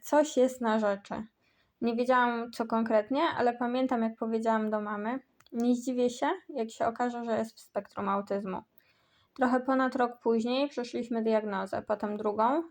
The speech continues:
i obie potwierdziły nasze przypuszczenia. Inna historia. Gdy poszedł do żłobka, ciągle chorował. Nie dziwiło nas to, ale tylko do czasu. Po roku nadal często chorował. Zawsze tak samo. Praktycznie tylko katar.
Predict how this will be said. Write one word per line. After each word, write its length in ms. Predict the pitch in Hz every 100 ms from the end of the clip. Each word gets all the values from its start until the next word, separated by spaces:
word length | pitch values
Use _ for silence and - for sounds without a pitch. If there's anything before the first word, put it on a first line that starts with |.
| -
i 120 | 240
obie 280 | 226 233 240
potwierdziły 600 | 233 - 214 214 214 208
nasze 240 | 202 208
przypuszczenia. 760 | 196 - 226 208 - 196 185 - _ _ _ _ _ _ _ _ _ _
Inna 280 | 285 247 214
historia. 580 | 220 214 - - 196 - - _ -
Gdy 200 | 220 233
poszedł 360 | 240 247 285
do 140 | 254 247
żłobka, 440 | 226 196 - 214
ciągle 340 | 220 220 208 220
chorował. 600 | 220 196 185 - - 226 _ -
Nie 180 | 240 233
dziwiło 400 | 269 294 226 202
nas 280 | 202 220
to, 220 | - 240 -
ale 240 | 220 220
tylko 280 | 220 214 214
do 180 | 208 214
czasu. 500 | 208 196 - - 220 -
Po 80 | 233
roku 260 | 233 233
nadal 340 | 262 285 208 196
często 360 | 208 208 -
chorował. 560 | 208 196 190 - - 226 -
Zawsze 360 | 220 208 -
tak 200 | 240 254
samo. 360 | - 208 202 220 -
Praktycznie 540 | 294 277 226 220 220 214
tylko 380 | 220 214 220 220
katar. 440 | - 214 208 202